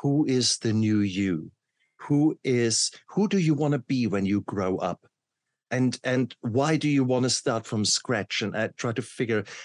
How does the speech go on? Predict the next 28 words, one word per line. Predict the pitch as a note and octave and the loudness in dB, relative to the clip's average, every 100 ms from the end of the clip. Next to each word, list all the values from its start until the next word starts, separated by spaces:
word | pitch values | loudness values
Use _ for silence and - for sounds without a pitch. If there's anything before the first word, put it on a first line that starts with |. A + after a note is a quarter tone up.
| - | -8
that | - G#2+ | -2 0
out | A2 G#2+ | 0 0
all | B2 A#2 A2+ | 2 2 2
alone? | G#2+ G2+ F#2+ G#2+ A2 - - - | 2 2 2 0 -2 -8 -20 -6
<sighs> | C3+ B2 A2 | -4 -4 -4
Don't | C3+ C#3+ | -4 -2
you | D3 | -2
think | D3 D#3 | -2 -4
you | D#3+ | -4
can | C3+ B2 | -2 -2
speed | - - - C3+ | 0 -2 -2 -4
things | - C3 A#2+ | -2 -4 -2
up | A2+ | -2
a | D3 | -2
little | C#3 D3 | -4 -4
bit | C3+ D#3 - _ _ _ _ _ _ _ - | -2 -4 -6 _ _ _ _ _ _ _ -2
when | A2 A2 | 2 4
you | A2 | 4
work | G#2+ A2 | 2 0
with | - G2+ | -2 -2
someone | G#2+ G#2 G2+ - - - | 0 -2 -4 -10 -18 -8
who | - | -2
actually | B2 A#2 - A2 | 0 0 -2 -2
knows | G2+ G2+ F2 G2 G2+ | 0 0 0 -2 -4
what | A2+ | -4
they | A#2 | -2
are | A#2 | -2
doing? | A2+ A#2+ B2+ C3 | -2 -2 -2 -6